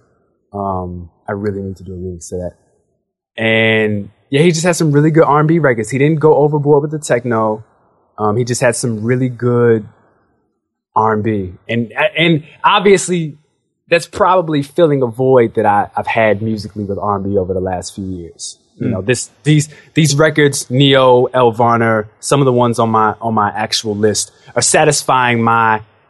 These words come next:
Speaker 1: my Carl Thomas, Jill Scott's first album, Rough Ends. <laughs> Like,
Speaker 2: You see, I
Speaker 1: my
Speaker 2: don't, I don't, I don't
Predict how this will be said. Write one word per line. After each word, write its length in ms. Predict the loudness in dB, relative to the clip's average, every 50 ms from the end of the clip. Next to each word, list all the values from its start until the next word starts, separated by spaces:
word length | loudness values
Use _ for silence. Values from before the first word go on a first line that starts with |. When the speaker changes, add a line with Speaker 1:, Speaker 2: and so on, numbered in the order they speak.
| _ _
Speaker 1:
my 200 | -2 -2 -2 -2
Carl 440 | -2 -6 -4 0 2 2 2 2 0
Thomas, 760 | -2 -6 -4 -2 -2 0 -2 -2 -4 -4 -4 -6 -6 -8 -10 _ _ _ _ _ -8
Jill 240 | -4 0 0 2 0
Scott's 380 | 0 0 -2 -2 -2 -2 -6 -6
first 280 | 0 0 0 0 0 -2
album, 640 | 0 0 0 2 2 0 0 0 -2 -4 -8 -10 -12 _ -20 _ _ _ _ _ _ _ _ _ _ -2 0
Rough 260 | 0 0 0 -6 -6
Ends. 540 | -2 0 0 0 0 0 -2 -2 -2 0 0
<laughs> 380 | 2 2 4 4 4 2 4 4 4 4 4 4 0 4
Like, 500 | 4 2 2 2 -2 -6 -8 -8 -12 -20 -20 _ -18 -16 -6 -4 -4 -2 2 2
Speaker 2:
You 80 | 2 4
see, 200 | 2 2 0 0
I 160 | 2 4 4
Speaker 1:
my 100 | 4 4
Speaker 2:
don't, 140 | 2 2 2
I 80 | 4 4
don't, 220 | 4 4 2 2 0
I 60 | 2
don't 220 | 4 4 2 2